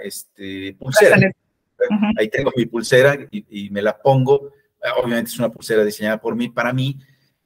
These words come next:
Speaker 1: roja, que ca-, la veo y recuerdo que está todo incluido. Pero en la vida, haciendo la analogía, está todo incluido.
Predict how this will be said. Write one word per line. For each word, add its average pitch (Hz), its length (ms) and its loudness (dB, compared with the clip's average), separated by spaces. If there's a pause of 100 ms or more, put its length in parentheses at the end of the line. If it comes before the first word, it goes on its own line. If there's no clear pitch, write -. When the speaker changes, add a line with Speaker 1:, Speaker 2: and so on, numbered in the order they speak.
Speaker 1:
roja, 135 600 2 (640)
que 120 560 -4
ca-, 113 300 -2
la 117 220 -2
veo 139 420 4
y 120 80 -8
recuerdo 127 420 -4
que 123 80 -16
está - 220 -16
todo 120 140 -4
incluido. 123 460 -8 (400)
Pero 131 200 4
en 131 100 4
la 131 120 2
vida, 175 540 -4 (140)
haciendo 117 340 -8
la 143 100 -4
analogía, 165 580 -8 (640)
está 165 240 -4
todo 185 200 -4
incluido. 180 560 -6